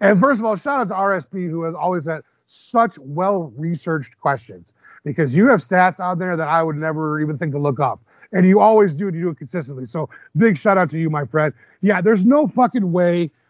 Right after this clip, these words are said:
that those major sports organizations would be able to make the brand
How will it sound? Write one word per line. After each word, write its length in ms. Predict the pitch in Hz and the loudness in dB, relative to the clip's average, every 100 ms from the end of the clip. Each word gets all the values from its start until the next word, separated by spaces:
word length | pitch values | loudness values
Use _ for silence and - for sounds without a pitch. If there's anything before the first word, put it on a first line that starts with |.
| _ | _
that 140 | 190 | -2
those 180 | 208 160 | -2 -2
major 360 | 180 190 175 180 | 0 0 0 -4
sports 360 | - 175 175 | -4 -2 -2
organizations 720 | - 185 190 180 165 165 170 131 | -2 -2 0 0 0 -2 -4 0
would 200 | 185 185 | 2 2
be 160 | 190 | 2
able 260 | 170 170 175 | 4 2 0
to 380 | - 156 160 - - - - | 0 2 2 0 -6 -20 -2
make 360 | 165 185 185 - | 2 4 2 -2
the 180 | 143 175 | -2 -2
brand 840 | 127 135 139 165 175 233 262 302 | -2 -4 0 2 4 2 2 -4